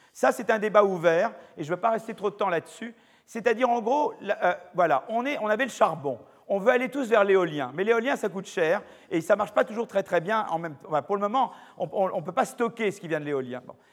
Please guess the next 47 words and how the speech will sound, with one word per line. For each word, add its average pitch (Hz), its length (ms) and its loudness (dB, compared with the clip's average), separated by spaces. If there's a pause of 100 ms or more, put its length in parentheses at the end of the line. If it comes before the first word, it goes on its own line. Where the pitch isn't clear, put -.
(340)
Le, 240 260 4
le, 233 200 -6
l'Allemagne, 254 600 4 (200)
euh, 185 160 4
est 214 180 -4
un, 202 100 2 (140)
alors 156 180 0
j'avais, 175 280 0
justement, 175 260 -6
je 180 60 -12
donnais 185 160 -4
un 175 80 -4
séminaire 190 420 -6
ici 165 240 -8
vendredi 165 400 -4
dernier 208 340 -4
et - 40 -2
il 180 60 -4
y 165 40 -2
avait 160 120 0
un 160 100 -6
Allemand 202 140 -6
qui 175 100 -14
m'a 175 80 -4
interrogé, 165 380 -4
je 170 40 -10
me 165 80 -8
suis 170 140 -14
laissé 185 220 -8
un 220 40 -2
peu 233 140 -4
intimider 185 520 -6 (300)
parce - 180 -2
qu'en 165 160 0
fait, 254 340 2
euh, 151 180 2 (240)
je 156 100 -10
pense 165 180 -4
que 208 60 2
le 185 60 -2
problème 190 260 2
est 185 60 -4
toujours 190 260 -4
ouvert 185 240 0
en 185 80 0
Allemagne 175 400 -2
même. 220 300 -4